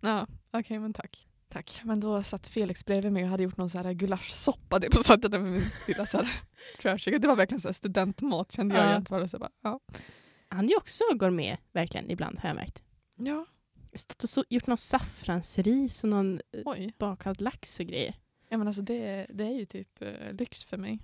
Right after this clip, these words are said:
Speaker 1: Alltså,
Speaker 2: Mm.
Speaker 1: jag har också en i, eh, mitt fotbollslag. Hon är ju kock. Och hon, alltså,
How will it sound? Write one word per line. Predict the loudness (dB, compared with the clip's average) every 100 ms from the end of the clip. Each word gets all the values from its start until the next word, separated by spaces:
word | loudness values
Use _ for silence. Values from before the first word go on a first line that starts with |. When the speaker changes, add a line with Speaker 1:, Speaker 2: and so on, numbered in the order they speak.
| -10
Speaker 1:
Alltså, | -10 -8 -2
Speaker 2:
Mm. | 0 0 -2 -8 _ _ _ _ -20 -18 -4
Speaker 1:
jag | -4
har | -2
också | -4 -6 -6
en | -4 -2
i, | -2 0 -2
eh, | -4 -10 -20 -20 -20 -6
mitt | -6 -4
fotbollslag. | -4 0 -2 -4 -10 _ _ _ _ _ _
Hon | -2 0 0
är | 0 -2
ju |
kock. | -6 -8 -10 -20 _ _ _ _ -18 -14
Och | -8 -4
hon, | -2 -2 -2
alltså, | -4 0 0